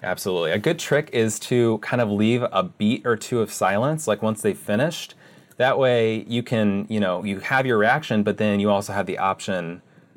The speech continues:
to cut it out if you end up not wanting it. And so I know it's, it's kind of weird. You're kind of performing a little bit, but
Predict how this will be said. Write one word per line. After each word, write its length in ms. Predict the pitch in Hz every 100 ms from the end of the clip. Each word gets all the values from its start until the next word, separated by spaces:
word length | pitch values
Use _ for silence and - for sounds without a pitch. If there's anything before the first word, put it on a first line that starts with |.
| _
to 280 | - 107 90
cut 220 | - 92
it 80 | 87
out 180 | 90
if 160 | 85 -
you 160 | 87 87
end 140 | 85
up 120 | 80
not 320 | 92 95 123
wanting 300 | 85 80 73
it. 200 | 69 85 -
And 120 | 95
so 120 | 104
I 80 | 95
know 160 | 107
it's, 260 | 113 107 - -
it's 280 | 104 -
kind 240 | - - 156
of 80 | 123
weird. 260 | 123 131
You're 80 | 110
kind 220 | - 147
of 120 | 135
performing 800 | - 101 - 117 131 143 147 160 160
a 100 | 135
little 240 | 139 151
bit, 320 | 139 143 170 - - - - _
but 240 | 117 110